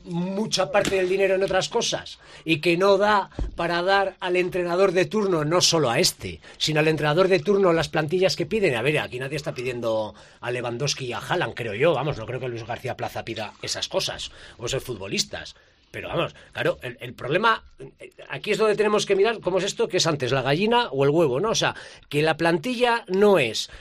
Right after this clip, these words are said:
del gusto de García Plaza o que se ajusta a lo que García Plaza ha pedido para Primera División, a mí me parece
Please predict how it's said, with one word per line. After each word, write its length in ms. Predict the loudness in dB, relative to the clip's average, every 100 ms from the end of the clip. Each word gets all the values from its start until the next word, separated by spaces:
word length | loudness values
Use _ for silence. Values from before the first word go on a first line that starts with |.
| -16
del 260 | 0 2 4
gusto 360 | 2 2 2
de 100 | 4
García 440 | 4 0 2 0 0
Plaza 440 | -6 -8 -12 -14 -14 -20 -20 _
o 320 | 0 2 0 -6
que 140 | -2 0
se 160 | 2
ajusta 360 | 0 -2 -2 0
a 20 |
lo 100 | 0
que 120 | 0
García 400 | -2 -2 2 0
Plaza 260 | 2 -2 -2
ha 60 | 0
pedido 320 | 0 0 0
para 180 | 0 -2
Primera 300 | 0 4 4
División, 320 | 4 2 2
a 60 |
mí 100 | 2
me 60 | 2
parece 380 | 2 2 0